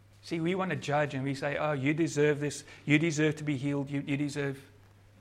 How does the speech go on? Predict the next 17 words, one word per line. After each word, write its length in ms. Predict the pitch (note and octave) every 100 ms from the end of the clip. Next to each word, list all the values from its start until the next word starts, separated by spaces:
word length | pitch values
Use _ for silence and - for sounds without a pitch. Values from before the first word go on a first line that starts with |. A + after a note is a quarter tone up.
| - - - - - - - - - - - - -
That 180 | D3+
guy's 200 | E3+ E3
got 200 | D#3 D3+
liver 200 | C3 C#3+
problems 360 | D#3+ D#3+ D3+ D#3
because 320 | D3+ C3+ D3
of 100 | C#3
all 100 | D3+
his 120 | D3
drinking, 420 | C3+ C#3 C#3+ D3+ C#3+
so 120 | C#3
he 60 |
doesn't 320 | C3+ C3+ D3+ C#3+
deserve 580 | B2 B2 C3 A#2 - - -
to 80 | -
be 100 | B2
healed. 360 | A2+ B2 A2